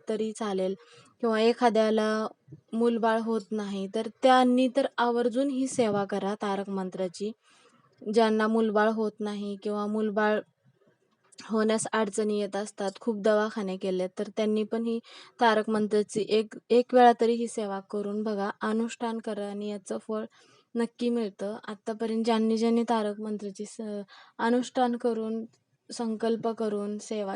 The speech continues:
केली आहे, त्यांना फळ नक्की मिळालं आहे.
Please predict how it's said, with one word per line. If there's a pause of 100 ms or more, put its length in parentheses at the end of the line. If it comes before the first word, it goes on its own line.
केली
आहे,
त्यांना (300)
फळ
नक्की
मिळालं
आहे.